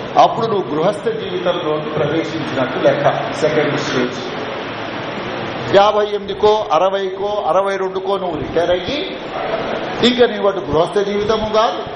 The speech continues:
విద్యార్థి జీవితము కాదంటే మూడో స్టేజ్కి ప్రమోట్ అయినట్టు లెక్క. మూడో స్టేజ్ అంటే ఇక్కడ రిటైర్మెంట్ స్టేజ్, వానప్రస్థ. అక్కడి నుంచి కూడా ఇంకో మెట్టుకెళ్ళి ఆధ్యాత్మికంగా నీకు పరిణతి ఏర్పడి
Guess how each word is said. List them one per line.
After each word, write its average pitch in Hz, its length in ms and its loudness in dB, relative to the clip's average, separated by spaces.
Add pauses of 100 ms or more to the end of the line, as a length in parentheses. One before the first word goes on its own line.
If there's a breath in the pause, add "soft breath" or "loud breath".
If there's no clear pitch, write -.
(180)
విద్యార్థి 226 560 2
జీవితము 202 380 -2
కాదంటే 180 460 2
మూడో 214 360 2
స్టేజ్కి - 380 -6
ప్రమోట్ 180 440 0
అయినట్టు 165 320 -2
లెక్క. 147 280 0 (520)
మూడో 226 300 4
స్టేజ్ 202 300 0
అంటే 185 200 -2
ఇక్కడ 170 240 -2
రిటైర్మెంట్ 185 640 2
స్టేజ్, 175 520 -2 (300)
వానప్రస్థ. 156 680 2 (600)
అక్కడి 240 380 2
నుంచి 254 260 -2
కూడా 240 220 2
ఇంకో 226 340 0
మెట్టుకెళ్ళి - 840 -2 (320)
ఆధ్యాత్మికంగా 226 880 2
నీకు 214 240 -2
పరిణతి 165 580 2
ఏర్పడి 151 380 -2